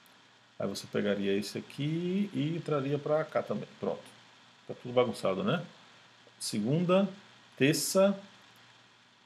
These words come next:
quarta, quinta, sexta, sábado, domingo. Pronto. Você pode fazer uma semana, já estou satisfeito. Mas, se você quiser, você vem aqui e cria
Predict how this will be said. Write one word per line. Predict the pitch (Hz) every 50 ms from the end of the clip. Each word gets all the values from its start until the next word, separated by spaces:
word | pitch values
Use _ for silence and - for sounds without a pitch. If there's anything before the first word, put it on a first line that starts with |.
| _ _ _ _ _ _ _
quarta, | - - 120 117 120 131 143 139 - - - - - - 185 185 185 180 185 -
quinta, | - - 156 165 170 - - 170
sexta, | 165 - 170 143 139 135
sábado, | - 156 151 156
domingo. | 160 139 110 104 110
Pronto. | - - 139 113 - - - - - - - - - - - -
Você | - - - 175 175
pode | 170 - 151 147 139 139
fazer | - 139 123 117 147 147 - - -
uma | 170 196 208 226 208
semana, | - - 214 208 165 151 151 160 170 185 190 185 - - - - - - - - - - - -
já | 95 90
estou | - - 165 160
satisfeito. | - 196 202 196 - - 151 113 90 - - - - - - - - - -
Mas, | - 185 127 131 156 - - - - - - - - - -
se | - 156
você | 139 127 - - 127
quiser, | - 156 147 120 139 143 180 208 208 - - - - - - - - - -
você | - - - 135 123
vem | 120 143 151
aqui | 139 143 - 135 139 156 160
e | 160 147
cria | - - 143 135 151 175 208 226